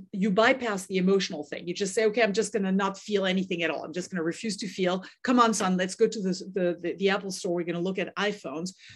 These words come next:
You're now in action, right? So your action is you're going to the iPhone store. The result is that you're buying an iPhone.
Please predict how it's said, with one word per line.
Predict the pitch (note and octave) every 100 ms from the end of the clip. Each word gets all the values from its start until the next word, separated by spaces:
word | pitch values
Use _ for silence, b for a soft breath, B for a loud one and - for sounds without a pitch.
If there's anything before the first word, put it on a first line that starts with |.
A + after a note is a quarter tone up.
| B
You're | F3 F#3+ G#3+
now | G#3 A#3 A#3
in | G#3
action, | F#3+ F#3+ - - - - _ _ _ _ _ -
right? | E3 E3+
So | - F#3+
your | E3+ D#3+
action | F3 G3+ - C4
is | B3 G3 F#3
you're | F#3
going | G3 G#3
to | G#3 G#3+
the | G3+
iPhone | F3+ F#3 F#3
store. | F3 F3+ D#3 E3+ F#3 B B B
The | F#3 G3
result | F#3+ A#3+ C4
is | A3+
that | G#3+ G3+
you're | G3+
buying | G3 F#3+ G3
an | F#3
iPhone. | F#3 G3+ F#3+ E3 E3 F#3